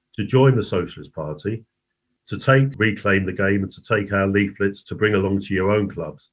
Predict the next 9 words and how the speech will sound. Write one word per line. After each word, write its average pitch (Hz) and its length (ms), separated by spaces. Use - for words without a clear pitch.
and 107 300
join 131 260
the 101 100
struggle 90 420
to 101 140
transform 101 640
football 95 540
and 95 140
societies. 95 680